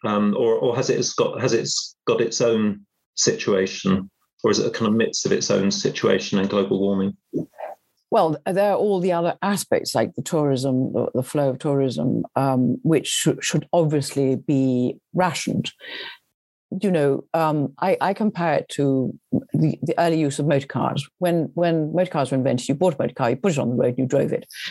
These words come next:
Speaker 2: There were no rules, you just drove it. Um, and at a certain point, there were so many motor cars that people started crashing all over the place. So they said, "Okay, you know, now we'll have, um, you know, people drive on one side of the road, the other side you have to learn how to drive it." And, and, um, I'm afraid that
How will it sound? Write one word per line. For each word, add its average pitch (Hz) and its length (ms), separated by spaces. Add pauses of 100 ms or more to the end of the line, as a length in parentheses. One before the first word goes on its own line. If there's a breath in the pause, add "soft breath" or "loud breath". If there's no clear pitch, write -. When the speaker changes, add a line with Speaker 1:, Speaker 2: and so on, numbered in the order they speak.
(140 loud breath)
Speaker 2:
There 160 120
were 160 40
no 147 140
rules, - 340
you - 80
just 127 160
drove - 180
it. - 140 (520 loud breath)
Um, 147 500
and 180 120
at - 20
a 175 40
certain 180 240
point, 147 220
there 143 100
were 143 120
so 175 180
many 143 140
motor 131 180
cars 127 380
that 139 120
people 135 220
started 127 260
crashing 135 360
all 147 100
over 147 120
the 147 40
place. 139 300
So 147 100
they 139 100
said, 139 200
"Okay, 139 280
you 135 140
know, 135 240
now 123 180
we'll 139 140
have, 127 260 (440 loud breath)
um, - 500
you 156 60
know, 127 300
people 135 200
drive 127 240
on 131 160
one 147 180
side 160 180
of 151 40
the 156 60
road, 156 280
the 135 60
other 135 100
side 139 200
you 139 80
have 139 140
to - 80
learn 147 160
how 131 100
to 135 160
drive 165 260
it." 143 160
And, 147 180 (380 loud breath)
and, 170 180 (460 loud breath)
um, 175 320
I'm 180 120
afraid 220 360
that 170 200